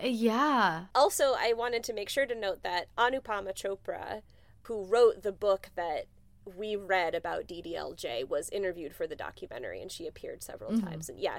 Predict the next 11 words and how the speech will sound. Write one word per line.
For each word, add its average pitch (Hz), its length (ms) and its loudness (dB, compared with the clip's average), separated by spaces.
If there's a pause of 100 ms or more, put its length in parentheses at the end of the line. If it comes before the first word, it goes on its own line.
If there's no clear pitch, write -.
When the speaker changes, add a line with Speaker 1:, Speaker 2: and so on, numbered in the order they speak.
Speaker 2:
talks - 400 -6 (100)
throughout 240 640 4
the 175 80 -6
documentary, 135 540 -8
not 143 220 -4
just - 240 -6
about 156 260 -6
D 131 140 -12
D 147 160 -8
L 120 140 -8
J. 78 420 -8